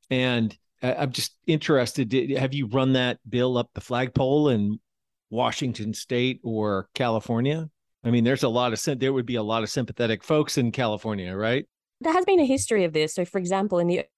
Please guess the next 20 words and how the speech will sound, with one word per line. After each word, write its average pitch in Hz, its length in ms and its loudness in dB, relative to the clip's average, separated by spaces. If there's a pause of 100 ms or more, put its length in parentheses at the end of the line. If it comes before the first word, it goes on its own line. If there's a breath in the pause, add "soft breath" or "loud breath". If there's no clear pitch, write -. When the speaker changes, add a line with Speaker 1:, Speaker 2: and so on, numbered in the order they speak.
Speaker 2:
early 185 220 0
two 180 160 -4
thousands, 151 460 -4
when 147 260 -2
the 143 240 -2
record 156 340 0
labels, 147 520 -4 (440 loud breath)
w-, 156 240 -4
that, 156 120 2
you 165 80 4
know, 156 80 4
I'm 151 80 0
talking 151 180 0
about 147 80 0
the 151 80 0
big 147 180 0
three 147 200 0
record 143 340 -2
labels, 156 560 -2
were 147 420 4